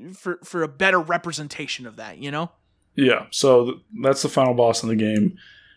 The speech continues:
Speaker 2: Now let's get into crazy
Speaker 1: Fucking Sephiroth.
Speaker 2: crazy end game story stuff.
Speaker 1: Like, okay, let's start at the
Speaker 2: Oh,
Speaker 1: bridge.
Speaker 2: y-, here,
Speaker 1: So
Speaker 2: yeah,
Speaker 1: we're at
Speaker 2: gu-, guide me, guide me.
Speaker 1: We're
Speaker 2: I'm
Speaker 1: at the end of the
Speaker 2: scattered.
Speaker 1: highway.
Speaker 2: Yes.
Speaker 1: We're at the end of the highway,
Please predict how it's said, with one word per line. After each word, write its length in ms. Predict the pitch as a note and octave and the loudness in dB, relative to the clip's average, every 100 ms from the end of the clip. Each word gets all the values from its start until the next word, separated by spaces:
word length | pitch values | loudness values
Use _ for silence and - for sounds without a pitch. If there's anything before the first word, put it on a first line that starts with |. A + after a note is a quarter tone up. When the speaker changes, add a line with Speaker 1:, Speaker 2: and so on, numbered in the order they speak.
| - | -4
Speaker 2:
Now 220 | A#2 C#3 | 0 4
let's 140 | D3+ - | 4 4
get 160 | C#3 | 4
into 240 | C3 A#2 A#2+ | 4 2 -2
crazy 500 | - - A#3 A#3+ G#3 | 2 4 4 4 0
Speaker 1:
Fucking 40 | |
Sephiroth. 1080 | A2 - - D#3+ D3 C3 A#2 A2+ A#2 - - - | 0 -4 -2 -4 -4 -8 -10 -10 -12 -18 -20 -14
Speaker 2:
crazy 640 | - - C#3 C#3 C#3+ C#3+ - | -8 2 2 2 0 -2 -2
end 340 | B2 B2 A2 | 0 2 0
game 600 | A2+ A2+ G#2+ G#2+ G#2+ G#2+ - _ _ _ _ _ _ _ _ - | -2 -2 0 2 2 0 -6 _ _ _ _ _ _ _ _ -2
story 460 | - A2 G2+ - | -2 -2 -6 -6
stuff. 600 | - - - - - - _ _ _ | -4 -4 -4 -6 -10 -16 _ _ _
Speaker 1:
Like, 360 | A3 F#3 F3+ _ D#3+ | -4 -4 -6 _ -10
okay, 220 | G3 F3 | -6 -4
let's 180 | F3+ D3+ | -2 4
start 220 | C#3 B2 | 6 8
at 80 | A2+ | 6
the 60 | |
Speaker 2:
Oh, 60 | G#2+ | 0
Speaker 1:
bridge. 300 | G#2 G#2 - - | -2 -8 -16 -10
Speaker 2:
y-, 260 | A2+ C#3+ B2 | -4 -2 2
here, 200 | C#3+ B2 A#2+ - | 4 4 2 0
Speaker 1:
So 100 | C#3 | 2
Speaker 2:
yeah, 80 | |
Speaker 1:
we're 60 | A2+ - - D3+ | 2 0 -6 -6
at 40 | D3 | 0
Speaker 2:
gu-, 140 | D#3+ D#3+ | 2 6
guide 280 | D3 C3 | 6 4
me, 200 | A2+ - - - | 0 -6 -10 -4
guide 280 | A#2+ G#2+ G#2+ | -2 -2 -2
me. 220 | G#2+ - _ _ - - - | -8 -10 _ _ -14 -14 -4
Speaker 1:
We're 100 | G3+ | 2
Speaker 2:
I'm 80 | G#3 | 4
Speaker 1:
at 60 | - | 4
the 140 | B3 | 4
end 100 | A#3 | 6
of 60 | A3 | 4
the 40 | |
Speaker 2:
scattered. 120 | G3 E3+ | 2 -2
Speaker 1:
highway. 340 | C3+ B2 B2 - _ | -2 -4 -8 -16 _
Speaker 2:
Yes. 260 | - A#2 - | 0 0 2
Speaker 1:
We're 60 | |
at 200 | F3+ G#3 | 4 4
the 120 | A3+ A3+ | 2 -4
end 100 | A3 | -4
of 60 | |
the 60 | G#3 | -4
highway, 400 | G3 F3 D#3+ | -2 0 -2